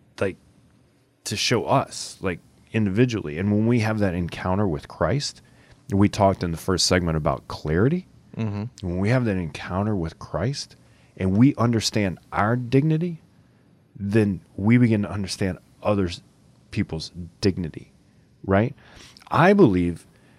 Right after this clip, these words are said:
Speaker 1: that the people who struggle the most in our world and our culture, who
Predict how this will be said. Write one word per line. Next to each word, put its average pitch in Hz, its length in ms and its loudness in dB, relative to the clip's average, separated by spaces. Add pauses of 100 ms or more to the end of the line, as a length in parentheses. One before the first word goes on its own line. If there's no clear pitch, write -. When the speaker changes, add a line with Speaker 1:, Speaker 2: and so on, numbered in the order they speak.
(180)
Speaker 1:
that 98 340 0 (1400)
the 117 100 0
people 165 340 4
who 120 80 2
struggle 110 380 4
the 95 80 2
most 90 420 0
in 92 80 -2
our 78 140 -2
world 92 420 2
and 87 120 -2
our 80 160 -6
culture, 139 600 -6 (800)
who 95 420 4